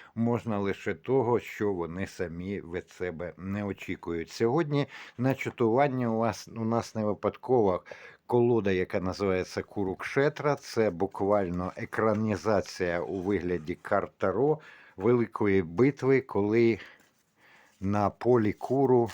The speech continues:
зійшлися дві лави, зійшлися пандави і їх родичі Каурави. І була кривава битва, кривавий бій, який закінчився перемогою пандавів,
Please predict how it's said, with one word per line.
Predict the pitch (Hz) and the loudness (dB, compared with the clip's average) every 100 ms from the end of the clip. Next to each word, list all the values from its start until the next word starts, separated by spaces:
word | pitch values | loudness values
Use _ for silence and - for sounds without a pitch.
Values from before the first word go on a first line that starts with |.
| - | -10
зійшлися | 78 101 95 - 110 107 - 104 95 - - | -4 -2 -2 -2 0 0 0 0 0 -2 -12
дві | 82 85 101 98 90 | -10 -2 0 2 -2
лави, | 87 92 117 131 127 127 - - - | -2 2 4 6 4 0 -6 -20 -12
зійшлися | 85 85 92 - 95 95 - - 85 | -8 -4 -4 -4 -2 -2 -2 -4 -4
пандави | - 95 85 82 104 117 120 117 - | 0 -2 -2 0 2 4 4 0 -4
і | 92 | -6
їх | 87 113 - | -4 -4 -4
родичі | 92 95 87 87 - 87 80 | -2 0 0 -4 -4 -6 -6
Каурави. | - 98 87 90 95 87 76 73 - - - | 0 0 2 0 0 -2 -4 -8 -14 -20 -12
І | 113 | -8
була | 95 107 120 127 | 0 2 4 4
кривава | - 110 120 113 110 87 85 78 | 2 2 4 6 6 6 2 0
битва, | 87 127 - 135 143 - _ _ - - - - - | 2 0 2 0 0 -4 _ _ -20 -20 -20 -20 -8
кривавий | 92 104 98 101 87 87 | 0 0 4 4 4 0
бій, | 80 107 135 139 - - _ _ 82 | -2 0 0 -2 -10 -20 _ _ -4
який | 95 101 - 123 123 117 | -2 -2 -2 -2 0 -2
закінчився | 90 101 - 107 90 131 113 - 113 | -4 -4 -2 -4 -2 -2 -2 0 0
перемогою | - 113 113 131 127 120 123 127 117 _ _ _ _ _ _ _ _ _ - _ _ _ | 2 2 4 2 4 4 4 4 2 _ _ _ _ _ _ _ _ _ -20 _ _ _
пандавів, | 123 117 123 131 143 127 92 73 - | 0 2 2 4 6 6 4 2 -8